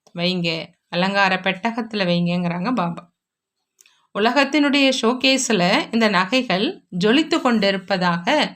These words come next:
அனைவருக்கும் தென்படட்டும். ஷோகேஸில் எப்படி வருவீங்க? தந்தையினுடைய எதிரில் வந்தீங்க, பிராமணர்களுடைய எதிரில் வந்தீங்க,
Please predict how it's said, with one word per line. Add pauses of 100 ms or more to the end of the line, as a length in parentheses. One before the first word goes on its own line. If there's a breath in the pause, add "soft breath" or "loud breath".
(340)
அனைவருக்கும்
தென்படட்டும். (1400)
ஷோகேஸில்
எப்படி
வருவீங்க? (960)
தந்தையினுடைய
எதிரில்
வந்தீங்க, (880 soft breath)
பிராமணர்களுடைய
எதிரில்
வந்தீங்க,